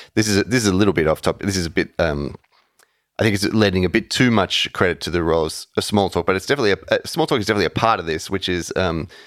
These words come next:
you know, uh, oh, actually, well, I had a chat with, um, you know, uh, who's so-, like, say if, say if,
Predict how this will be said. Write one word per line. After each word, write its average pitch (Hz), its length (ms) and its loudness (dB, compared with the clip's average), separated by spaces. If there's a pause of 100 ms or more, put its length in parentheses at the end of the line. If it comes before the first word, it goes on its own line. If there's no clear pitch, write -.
(260)
you - 80 0
know, 85 260 0
uh, - 180 2
oh, 165 180 4
actually, 110 280 -2
well, 151 120 4
I 143 140 2
had 175 140 -4
a 82 200 -2 (180)
chat - 280 -2
with, 87 200 -2
um, 90 360 -2 (720)
you 113 100 2
know, 156 160 2 (160)
uh, 101 140 2 (140)
who's 95 180 0
so-, 98 180 2
like, 95 380 -2
say 101 240 0
if, - 180 -6
say 127 220 2
if, - 120 -8